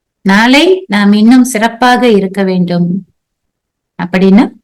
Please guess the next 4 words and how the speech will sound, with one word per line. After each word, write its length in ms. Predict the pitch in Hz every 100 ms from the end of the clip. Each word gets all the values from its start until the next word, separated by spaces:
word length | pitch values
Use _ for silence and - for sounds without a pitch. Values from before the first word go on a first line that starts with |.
| _ _ _ _ _
இன்றைக்கு 480 | - 202 214 240 233
நாம 460 | 208 202 226 302 - _ -
நிறைய 400 | 190 220 262 285
காரியங்கள், 880 | 226 208 202 202 196 202 240 285